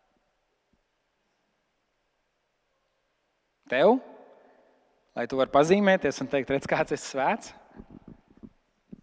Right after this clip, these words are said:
Citiem, lai mēs varam zīmēties un salīdzināties un teikt, "Nu, es esmu tikai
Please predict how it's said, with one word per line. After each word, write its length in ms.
Citiem, 460
lai 100
mēs 220
varam 320
zīmēties 920
un 60
salīdzināties 760
un 100
teikt, 240
"Nu, 120
es 140
esmu 200
tikai 220